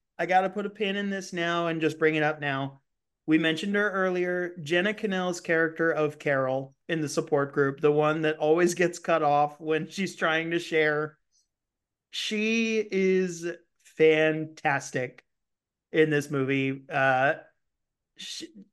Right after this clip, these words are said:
like, we met her, uh, Zach, we met her again at Silver Scream Con,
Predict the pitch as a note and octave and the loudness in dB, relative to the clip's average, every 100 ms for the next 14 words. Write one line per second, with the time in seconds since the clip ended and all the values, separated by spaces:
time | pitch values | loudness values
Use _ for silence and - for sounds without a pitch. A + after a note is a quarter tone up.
0 | - F3+ D#3+ - - F#3 F#3+ F#3+ F#3+ F#3+ | 0 2 2 0 -6 -2 2 2 4 2
1 | F#3 F3+ E3+ E3 D#3 D3 C#3 D#3 D3+ F3 | 2 0 0 0 2 0 0 -2 0 0
2 | F3 F3 E3+ E3+ E3 D3 D3 D#3 C#3+ - | 0 -2 -4 0 0 2 -2 -2 -6 -2
3 | D#3+ D3+ C#3+ D3 D3 D3+ D#3+ E3+ F3+ | 0 0 -2 -6 -4 -4 -2 -2 -4